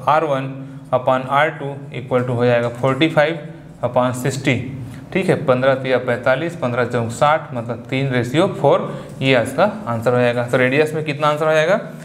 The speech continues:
थ्री रेशियो फ़ोर। तो देखो, ये सब question मैं आपको जो बताया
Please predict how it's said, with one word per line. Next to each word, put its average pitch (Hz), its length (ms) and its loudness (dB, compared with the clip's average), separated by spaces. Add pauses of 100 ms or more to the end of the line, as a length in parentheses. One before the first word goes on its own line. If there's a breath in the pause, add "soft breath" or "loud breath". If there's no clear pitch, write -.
(200 loud breath)
थ्री 156 120 6
रेशियो 143 540 2
फ़ोर। 123 420 0 (1700 loud breath)
तो 151 60 4
देखो, 180 260 6
ये 214 240 6
सब 226 240 2
question 208 320 2
मैं 214 160 2
आपको 196 260 0
जो 196 140 0
बताया 143 560 0